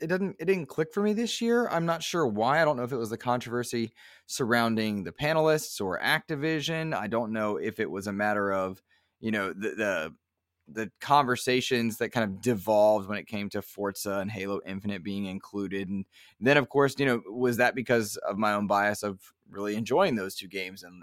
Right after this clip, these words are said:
and having a lot of experience with those franchises and being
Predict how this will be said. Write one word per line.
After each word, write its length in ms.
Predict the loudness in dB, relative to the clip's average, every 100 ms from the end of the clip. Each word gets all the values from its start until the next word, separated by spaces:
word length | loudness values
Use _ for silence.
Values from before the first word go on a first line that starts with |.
| -14
and 220 | -14 -20 _ _ _ -4
having 240 | -2 0
a 40 | 2
lot 140 | 2
of 80 | 2
experience 420 | 0 0 2 0
with 100 | -2
those 180 | -4 -2
franchises 600 | -6 -4 -2 -4 -6 -10
and 140 | -10
being 360 | -10 -12 -12